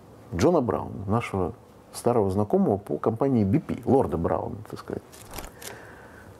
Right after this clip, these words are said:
Мы его знали ещё с момента партнёрства. Он очень уважаемый человек в этой области,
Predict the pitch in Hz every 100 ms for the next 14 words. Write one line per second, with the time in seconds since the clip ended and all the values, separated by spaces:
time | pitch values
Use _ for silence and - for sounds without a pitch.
0 | - - - - 131 123 95 90 143 180
1 | 120 - - 98 104 85 - - - 196
2 | - - 104 120 131 - 90 90 92 82
3 | 78 - 151 190 120 113 104 98 95 -
4 | - -